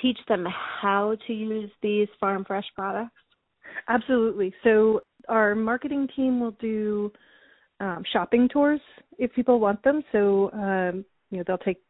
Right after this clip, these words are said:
Speaker 2: they'll take them around the store and, you know, point out how to spot local items and, um, how the program works more in depth. Farm Fresh Rewards website, uh, which is farm fresh rewards dot org, lays it out really well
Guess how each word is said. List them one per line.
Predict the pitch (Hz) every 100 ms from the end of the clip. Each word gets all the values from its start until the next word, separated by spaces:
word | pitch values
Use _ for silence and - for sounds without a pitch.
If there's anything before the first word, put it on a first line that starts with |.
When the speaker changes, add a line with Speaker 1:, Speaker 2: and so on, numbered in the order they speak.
| _ -
Speaker 2:
they'll | 214
take | 233 208
them |
around | 190 175 175
the | -
store | 196 185 180
and, | 175 175 -
you | 208
know, | 170 -
point | 180 175
out | 156 156 - - -
how | - 208
to | 196 202
spot | - 165 160
local | 202 190 190
items | 190 190 196 196 190 -
and, | 185 175 175 170 175 - 190
um, | 170 165 170
how | 202 170
the |
program | 175 196 175 175
works | 170 165 - -
more | 196 175
in | 165 165
depth. | 165 165 - _ _ _ _ _ _ _
Farm | 240 233
Fresh | 233 214 208
Rewards | 190 185 180 180 - _ _ _ _ _
website, | 185 180 190 - 202 208 208 233
uh, | 196 175
which | 165 -
is | - _ - _ _
farm | 165 165 -
fresh | 175 -
rewards | 190 180 175 -
dot | 170 -
org, | 226 220 226 - - - - _ -
lays | 214 226
it | 202
out | 185 180
really | 185 180
well | 180 170 170